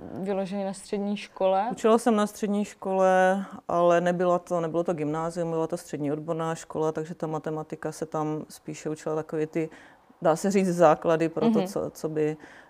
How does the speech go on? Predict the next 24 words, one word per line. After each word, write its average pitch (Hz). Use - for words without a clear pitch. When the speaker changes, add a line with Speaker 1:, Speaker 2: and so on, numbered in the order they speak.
Speaker 2:
co -
by 156
člověk, 165
eh, 147
potřeboval 156
pro, 151
pro -
tu 165
budoucnost. 156
Byla 151
to 151
veřejnosprávní 156
škola, 147
takže 156
spíš -
taková 147
ta 147
matematika 143
v -
praktická. 147
Speaker 1:
Mhm. 180
Speaker 2:
No 180
a, 170
eh, 175